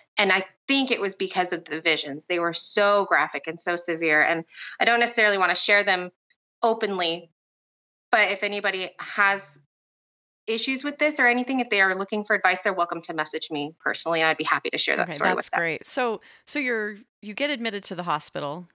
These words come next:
Speaker 2: because you're having these extreme visions of wanting to hurt yourself and, and other people. Uh, so you get into the hospital, and at first you're a little bit resistant to this. I mean, you were involuntarily put in there,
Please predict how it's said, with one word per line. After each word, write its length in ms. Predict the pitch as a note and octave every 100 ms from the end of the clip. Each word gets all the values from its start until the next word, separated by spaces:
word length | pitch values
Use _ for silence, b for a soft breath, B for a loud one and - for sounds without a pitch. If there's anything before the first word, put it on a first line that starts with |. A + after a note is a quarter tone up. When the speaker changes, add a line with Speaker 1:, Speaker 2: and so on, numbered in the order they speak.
| -
Speaker 2:
because 480 | F3+ F#3 E3 - -
you're 120 | F3+
having 240 | F3+ E3+
these 160 | E3+ E3
extreme 360 | D#3 - F3 E3
visions 300 | D#3 D#3+ D#3
of 140 | D3
wanting 240 | D#3 D#3 D3+
to 60 |
hurt 180 | E3 D#3+
yourself 440 | D3+ - C#3+ C#3+
and, 220 | D3 C#3+ -
and 160 | - D#3
other 180 | D3+ D3+
people. 500 | D3+ D3+ - C3 D3 B B B B B B _ -
Uh, 100 | -
so 140 | - A#3
you 140 | G#3+
get 180 | G3+ G#3+
into 200 | A3 G#3+
the 80 | F#3+
hospital, 600 | D#3 D#3 - B2 - D#3 _ _ _ _
and 640 | F#3 F3+ F3 E3+ F3 E3+ - _ _ -
at 140 | G3
first 340 | - G3+ A3 -
you're 120 | G3
a 40 |
little 200 | E3+ F3+
bit 120 | F3+ D#3
resistant 640 | D#3 D#3 D#3 - F#3 B3
to 120 | - G#3
this. 320 | F#3+ B3 -
I 60 |
mean, 240 | F3+ E3+ E3
you 160 | - F3
were 140 | F3
involuntarily 1120 | - F#3 F#3+ E3+ E3+ F3 E3 D3+ D3 D3 D#3 D3+
put 240 | - E3+
in 140 | D#3+ D3+
there, 300 | C#3 D#3+